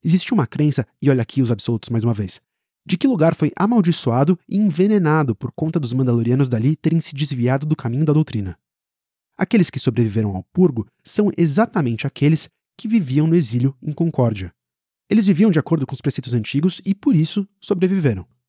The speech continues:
Enfim, a Bo-Katan se recusa a acompanhar o mando. Segundo ela, não existe nada de mágico nas minas. Elas forneceram minério de Beskar e o resto é lenda. A verdade é que ela tava frustrada por outras razões, mas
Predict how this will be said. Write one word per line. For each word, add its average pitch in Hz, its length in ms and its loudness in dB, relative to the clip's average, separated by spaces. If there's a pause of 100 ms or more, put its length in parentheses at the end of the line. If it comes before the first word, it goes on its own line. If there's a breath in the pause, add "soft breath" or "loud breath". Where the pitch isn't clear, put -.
(480)
Enfim, 143 360 -2 (380)
a 170 60 -2
Bo-Katan 214 320 0
se 180 160 -2
recusa 180 360 0
a 131 40 0
acompanhar 139 340 -2
o 156 60 4
mando. 104 300 0 (360)
Segundo 185 340 0
ela, 151 240 0 (160)
não 185 140 2
existe 180 440 0
nada 185 320 -2
de 190 100 0
mágico 120 420 0
nas 107 140 -6
minas. 95 380 -8 (320)
Elas 165 200 2
forneceram 180 460 0
minério 123 260 2
de 113 80 -4
Beskar 110 380 -4 (220)
e 240 100 2
o - 20 4
resto 151 420 0 (140)
é 202 60 0
lenda. 110 340 0 (720)
A - 80 -4
verdade 156 420 2 (140)
é - 80 -8
que - 100 -6
ela 196 100 0
tava 190 200 0
frustrada 147 540 0
por - 220 -6
outras 180 360 2
razões, 113 420 -2
mas 135 220 -2